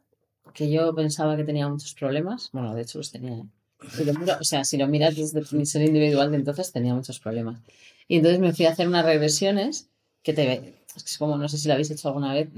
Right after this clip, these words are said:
yo creo que no sirve para nada. Te lleva todo el rato como a algo como súper traumático, que aparentemente no tiene nada que ver con tu vida, porque es en otro, sabes, eres otra persona y tal,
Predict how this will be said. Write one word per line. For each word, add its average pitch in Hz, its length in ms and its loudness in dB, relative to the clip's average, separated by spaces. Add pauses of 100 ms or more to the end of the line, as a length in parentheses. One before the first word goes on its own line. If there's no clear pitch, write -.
yo 131 120 -2
creo 131 120 -4
que 139 60 -2
no 127 60 -6
sirve 139 200 -6
para 120 180 -2
nada. 120 320 -6 (420)
Te 139 120 2
lleva 143 200 4
todo 147 120 6
el 151 60 6
rato 160 180 2
como 139 320 -2
a 139 160 -2
algo 156 540 -4
como 147 260 -2
súper 147 240 0
traumático, 185 680 0 (380)
que 165 180 2
aparentemente 175 560 2
no 160 160 -2
tiene 170 280 -2
nada 165 200 2
que 175 100 -4
ver 165 120 0
con 165 140 -2
tu 165 100 -4
vida, 208 420 0
porque 147 180 -8
es 147 120 -6
en 156 80 0
otro, 139 1000 0 (400)
sabes, 151 360 -2
eres 147 180 -2
otra 147 160 -2
persona 165 460 -2
y 156 40 -2
tal, 214 200 0